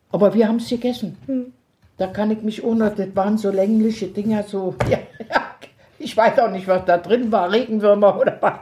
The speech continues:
Speaker 1: keine Ahnung.
Speaker 2: Wäre wahrscheinlich auch egal gewesen,
Speaker 1: Ja,
Speaker 2: wenn die,
Speaker 1: ja,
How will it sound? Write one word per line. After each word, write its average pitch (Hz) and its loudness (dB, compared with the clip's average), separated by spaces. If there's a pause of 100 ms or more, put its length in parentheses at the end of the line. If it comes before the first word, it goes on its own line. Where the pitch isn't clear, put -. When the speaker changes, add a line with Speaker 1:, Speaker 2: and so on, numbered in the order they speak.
(220)
Speaker 1:
keine - 0 (160)
Ahnung. - -4 (440)
Speaker 2:
Wäre 247 8
wahrscheinlich 262 4
auch 240 6
egal 226 4
gewesen, 262 4
Speaker 1:
Ja, 190 4
Speaker 2:
wenn 170 4
die, 165 0
Speaker 1:
ja, 160 -4